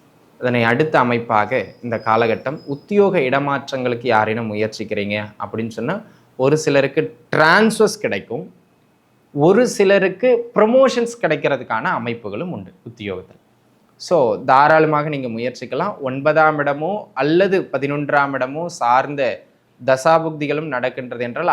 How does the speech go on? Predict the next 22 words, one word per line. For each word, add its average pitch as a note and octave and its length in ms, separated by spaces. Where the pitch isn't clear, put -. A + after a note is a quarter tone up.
அடுத்த F#3+ 360
கட்ட E3 260
வளர்ச்சி D3+ 540
உங்க G3 160
உத்தியோகத்துல C3 640
கிடைக்கும். F#2+ 300
அது C#3 180
மிக C#3 240
மிக D3 220
சிறப்பானதாக C3 840
அமையும் A2+ 340
அப்படிங்கிறத A2 600
பார்த்துக்கிடுங்க. F#2+ 440
சரிங்களா? B2 360
இது C3 140
ஒரு A#2 200
அமைப்பு. G#2 400
இதனை C#3 240
அடுத்த D3+ 340
அமைப்பாக C3+ 460
அன்பு A#2 240
நண்பர்களே, A#2+ 480